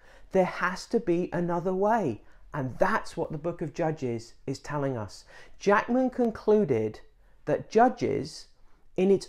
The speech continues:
own way, is a faithful witness to the fact of man's frailty and to his need not of a merely temporal deliverer,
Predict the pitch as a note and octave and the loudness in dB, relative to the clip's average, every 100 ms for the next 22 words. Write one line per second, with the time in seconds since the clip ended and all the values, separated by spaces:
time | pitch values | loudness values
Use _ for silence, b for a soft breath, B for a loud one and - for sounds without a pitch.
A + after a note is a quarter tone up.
0 | - G#3 B3+ B3+ A3+ E3 C#3+ - D3+ D3+ | -2 2 4 4 2 2 2 0 0 0
1 | D#3 - - G#3+ A3+ A3 - A3 F#3+ G3 | -2 -4 -4 0 0 -2 0 2 2 0
2 | - C3 - - D3 C#3+ - F#3+ G3+ - | -2 -6 -6 -8 -6 -6 -2 -2 -2 -8
3 | E3+ D3 D#3+ F3 F3 - - D#3+ D#3 C3+ | -8 -6 -6 -6 -8 -8 0 2 2 0
4 | A2 G#2 A2+ b b b b D3+ D3+ C3 | -4 -6 -6 b b b b -2 -2 -2
5 | D#3 D3+ E3+ E3+ D#3+ D#3 - b b b | -2 -2 -2 -2 -2 -4 -8 b b b
6 | G3+ C#4+ - - _ - - _ - G3+ | 2 2 0 -10 _ -20 -20 _ -2 0
7 | G#3 G3+ G3+ G3+ G3 F#3 - - A#3+ A3 | 4 4 6 6 6 2 -4 0 2 2
8 | F3+ D3 C#3 B2 A2+ A2 G#2+ A2+ | 0 -2 0 0 -2 -2 -4 -4